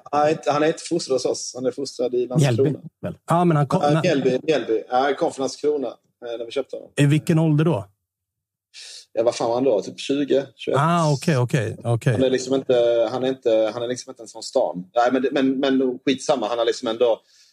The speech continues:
Speaker 3: Det
Speaker 1: han har gjort det bra.
Speaker 3: förmildrar ju ändå. Då skit, alltså, är du med?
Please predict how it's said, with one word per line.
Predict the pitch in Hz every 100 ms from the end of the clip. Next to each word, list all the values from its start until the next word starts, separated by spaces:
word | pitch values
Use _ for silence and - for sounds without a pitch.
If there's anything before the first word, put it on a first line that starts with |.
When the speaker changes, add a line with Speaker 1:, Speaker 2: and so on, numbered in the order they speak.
| _
Speaker 3:
Det | -
Speaker 1:
han | 147 196
har |
gjort | 175
det | 170
bra. |
Speaker 3:
förmildrar | 175 170 170 160
ju |
ändå. | 160 127 110
Då | 110
skit, | 120 - 143 135
alltså, | 135 123 127 - _ _ _
är |
du | 131
med? | 127